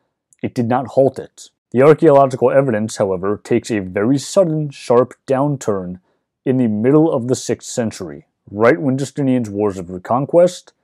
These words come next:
the plague, and the climate issues all converged. It is for that reason that many historians of the late empire have shifted the period for the fall from the fifth century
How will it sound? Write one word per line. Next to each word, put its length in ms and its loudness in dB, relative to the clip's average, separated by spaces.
the 80 -4
plague, 500 2
and 180 0
the 60 -2
climate 440 0
issues 540 -6
all 340 0
converged. 800 -8
It 100 2
is 160 0
for 140 -4
that 240 4
reason 400 2
that 160 0
many 240 -2
historians 640 0
of 80 -8
the 80 -4
late 240 -2
empire 420 -2
have 180 -4
shifted 460 -8
the 80 -4
period 460 -2
for 100 -12
the 100 -6
fall 440 0
from 180 -8
the 80 -6
fifth 320 -2
century 580 -8